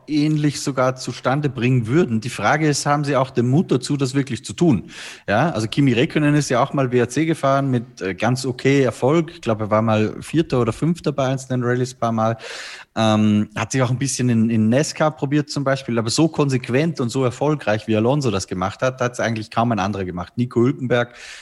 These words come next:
äh, hat auch Le Mans gewonnen, aber das war eher quasi ein Unfall. Der hat halt die Gelegenheit einmal gehabt, war aber immer klar,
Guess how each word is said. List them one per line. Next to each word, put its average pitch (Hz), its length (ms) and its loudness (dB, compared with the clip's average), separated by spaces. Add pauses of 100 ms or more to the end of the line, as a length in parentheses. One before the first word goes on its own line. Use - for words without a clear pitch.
(100)
äh, 110 140 2
hat 110 200 0
auch 113 220 2
Le 113 80 0
Mans 120 200 2
gewonnen, 131 360 2
aber 104 100 0
das 104 180 -6
war 110 120 2
eher 120 380 2
quasi 117 320 0
ein 120 100 0
Unfall. 131 440 2
Der 113 120 0
hat 117 160 -2
halt 113 240 -4
die 110 80 -12
Gelegenheit 120 480 0
einmal 113 240 0
gehabt, 110 320 -2
war 110 100 2
aber 110 140 0
immer 127 200 -2
klar, 113 460 -2